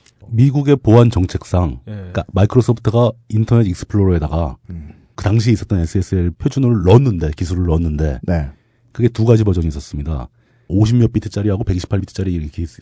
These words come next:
Speaker 1: 있었는데,
Speaker 3: 네.
Speaker 1: 미국 정부의 보안 정책상 보안에 관련된, 암호화에 관련된 기술을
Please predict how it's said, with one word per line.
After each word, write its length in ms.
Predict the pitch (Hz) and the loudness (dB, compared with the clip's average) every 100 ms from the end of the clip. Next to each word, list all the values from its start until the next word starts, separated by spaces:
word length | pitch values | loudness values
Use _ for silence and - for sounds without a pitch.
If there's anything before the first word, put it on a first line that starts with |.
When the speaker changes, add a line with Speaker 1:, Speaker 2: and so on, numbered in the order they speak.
| - | -12
Speaker 1:
있었는데, 500 | 120 87 78 76 143 - - | -8 -4 -4 -2 -2 -4 -6
Speaker 3:
네. 200 | 110 - - _ _ | -6 -6 -16 _ _
Speaker 1:
미국 400 | 90 107 135 147 | -4 0 0 -2
정부의 720 | - 92 98 98 95 95 113 107 | -2 -2 0 0 0 2 2 2
보안 320 | 101 110 113 | 4 6 6
정책상 640 | 107 85 - - - 98 123 - | 2 -2 -4 -6 -4 -4 -4 2
보안에 320 | 101 120 123 | 6 6 6
관련된, 540 | 101 87 92 90 80 73 | 2 2 2 0 -2 -2
암호화에 380 | 87 113 117 | 2 4 6
관련된 400 | 107 95 90 90 | 6 4 2 0
기술을 440 | 90 - 87 90 | -2 -4 -2 0